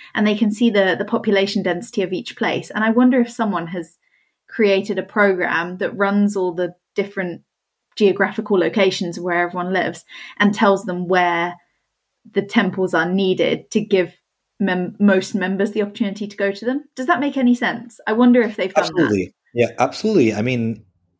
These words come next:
Speaker 2: e-, everything is geo-referenced now, so I don't think it will be a difficult endeavor. At this point, I believe, I mean, if we can geo-reference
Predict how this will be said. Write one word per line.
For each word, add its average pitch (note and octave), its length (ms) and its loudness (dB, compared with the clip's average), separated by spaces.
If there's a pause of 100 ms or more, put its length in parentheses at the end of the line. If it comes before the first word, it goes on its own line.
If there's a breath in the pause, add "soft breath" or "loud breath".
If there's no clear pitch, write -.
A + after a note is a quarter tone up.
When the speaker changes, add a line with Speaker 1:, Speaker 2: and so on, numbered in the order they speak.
Speaker 2:
e-, B2 160 0
everything E3 340 2
is A2+ 220 0
geo-referenced G#2 1000 0
now, F#2 300 -2
so G#2 200 0
I A2 100 6
don't G#2 180 0
think G2+ 180 -4
it F#2+ 140 -2
will F2+ 140 -4
be F#2 140 -2
a E2+ 60 -4
difficult F2 460 -8
endeavor. F2+ 500 0 (200)
At G#2 140 2
this C3+ 120 2
point, D#3+ 220 2
I A2 40 2
believe, G2+ 400 0 (280 loud breath)
I A#2 60 -2
mean, A#2 260 2
if A#2 140 2
we A#2 160 2
can G2+ 440 0
geo-reference G#2 920 2